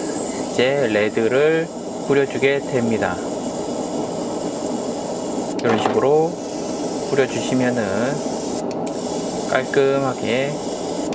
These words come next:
간단하게 도색이 가능합니다. 오늘 준비한 동영상은 여기까지입니다.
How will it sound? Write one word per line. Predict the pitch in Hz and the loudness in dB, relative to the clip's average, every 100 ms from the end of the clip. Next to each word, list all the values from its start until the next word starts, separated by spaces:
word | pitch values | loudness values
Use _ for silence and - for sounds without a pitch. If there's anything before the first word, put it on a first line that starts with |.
| - - | -4 -2
간단하게 | 107 110 113 107 107 131 143 156 - - - - - 127 | 0 2 2 2 2 2 2 0 -4 -6 -4 -2 -2 0
도색이 | 113 113 107 123 135 131 | 2 2 2 2 2 2
가능합니다. | - 110 107 101 98 87 - - - - - - - - - - - - - - - _ _ _ _ _ _ | 0 0 0 0 0 -2 -2 -2 -2 -4 -2 -4 -2 -2 -2 -2 -2 -4 -6 -8 -12 _ _ _ _ _ _
오늘 | 120 135 156 143 | 0 4 4 4
준비한 | 135 123 131 117 131 139 | 0 4 4 4 0 -2
동영상은 | - 127 123 110 127 147 110 - | 0 2 2 2 2 2 0 -2
여기까지입니다. | 107 110 110 107 104 98 101 110 | 0 0 0 -2 -2 -2 0 -2